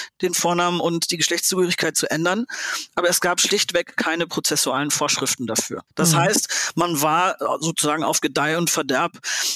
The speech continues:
Speaker 1: auf das Wohlwollen irgendeines Gerichtes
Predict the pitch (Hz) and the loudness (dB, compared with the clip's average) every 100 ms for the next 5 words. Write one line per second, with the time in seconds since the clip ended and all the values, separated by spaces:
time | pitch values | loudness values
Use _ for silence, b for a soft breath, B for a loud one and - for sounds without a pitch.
0 | B - 147 151 - - _ _ _ _ | B 0 2 2 0 -6 _ _ _ _
1 | _ - - 156 151 151 160 147 151 165 | _ -6 -2 0 2 2 4 2 2 0
2 | 151 131 147 151 - 139 135 123 123 - | 0 0 0 0 0 0 0 0 0 0